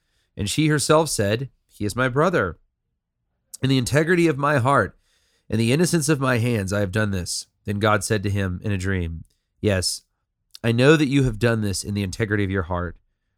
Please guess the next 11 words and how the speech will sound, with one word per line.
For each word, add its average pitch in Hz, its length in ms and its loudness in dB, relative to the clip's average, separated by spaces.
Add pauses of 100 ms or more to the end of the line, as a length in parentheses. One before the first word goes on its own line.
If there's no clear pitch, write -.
(400)
and 107 80 -2
it 107 80 -2
was 110 140 -2
I 131 280 4
who 123 100 2
kept 110 260 -2
you 117 60 0
from 98 160 -6
sinning 85 460 -6 (720)
against 95 420 -4
me. 87 380 -2